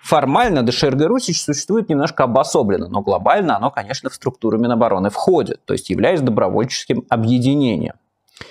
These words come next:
И на самом деле Россия пытается делать вид, что их не очень существует, но каждый раз, когда кто-то замечает вообще существование Д Ш Р Г Русич с их откровенно нацистскими взглядами,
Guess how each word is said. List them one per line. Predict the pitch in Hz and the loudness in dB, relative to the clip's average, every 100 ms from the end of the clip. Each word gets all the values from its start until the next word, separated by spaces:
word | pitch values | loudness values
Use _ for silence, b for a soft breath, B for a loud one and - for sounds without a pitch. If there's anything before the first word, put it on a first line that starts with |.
| B - | B -2
И | 117 113 101 | 0 2 0
на | 101 | -2
самом | - 185 196 | -2 0 2
деле | 135 113 | 2 2
Россия | 98 98 - 175 | 0 0 0 0
пытается | - - 104 - | 0 -2 -2 -2
делать | 110 117 107 | 0 0 0
вид, | 117 - | -4 -4
что | - | -6
их | 107 113 | -4 -2
не | |
очень | 104 - - | -2 -2 -4
существует, | 139 170 170 226 254 165 160 | -2 -2 -2 0 2 0 0
но | 147 | -2
каждый | - 214 214 196 | 0 0 0 0
раз, | 165 131 135 | 2 2 0
когда | 131 117 127 107 | -4 0 0 0
кто-то | - 147 139 101 - | -2 -2 0 0 0
замечает | 123 147 147 143 120 101 - | 0 2 2 0 0 0 -2
вообще | 101 - - | -4 -4 -8
существование | - - - 120 107 92 | -6 -4 0 0 2 0
Д | 98 | -2
Ш | - 101 | -2 0
Р | |
Г | 98 98 | 2 2
Русич | 175 196 135 - | 2 0 -4 -6
с | - - | -8 -4
их | 113 | -2
откровенно | 101 - 117 120 107 104 | -4 0 2 2 0 0
нацистскими | 110 - 101 - 101 98 | -2 -2 -6 -4 -4 0
взглядами, | 110 147 180 202 139 135 | 0 2 2 2 0 -4